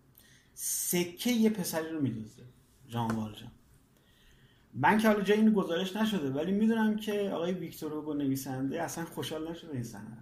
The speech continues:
رو نوشته. <coughs> و اون شخصیتی که اینقدر دوستش داشته،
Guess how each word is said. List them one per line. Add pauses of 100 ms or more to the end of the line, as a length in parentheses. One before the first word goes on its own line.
رو
نوشته. (1040)
<coughs>
و
اون
شخصیتی
که
اینقدر
دوستش
داشته،